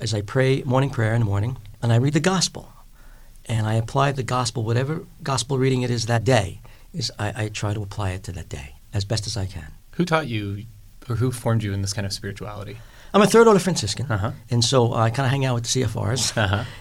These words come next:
Speaker 1: and I've had just great spiritual directors. And I worked along Father Benedict Groeschel over twenty-five years.
Speaker 2: Franciscan friar of the Renewal.
Speaker 1: Yes.
Speaker 2: Yeah.
Speaker 1: And so, uh, just through him and all the other friars,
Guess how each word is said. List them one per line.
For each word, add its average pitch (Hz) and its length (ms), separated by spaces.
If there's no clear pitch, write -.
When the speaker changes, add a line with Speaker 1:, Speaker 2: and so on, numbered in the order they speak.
Speaker 1:
and 107 180
I've 110 140
had 113 320
just 120 240
great 120 440
spiritual 113 680
directors. 104 600
And 208 220
I 117 120
worked 127 240
along 135 240
Father 120 260
Benedict 120 320
Groeschel 131 380
over 113 140
twenty-five 117 480
years. 95 240
Speaker 2:
Franciscan 101 440
friar 98 180
of 95 100
the 95 80
Renewal. 98 420
Speaker 1:
Yes. - 280
Speaker 2:
Yeah. 104 120
Speaker 1:
And 123 180
so, 131 280
uh, 117 220
just - 340
through 143 160
him 147 300
and 135 80
all 135 140
the 135 140
other 127 160
friars, 113 580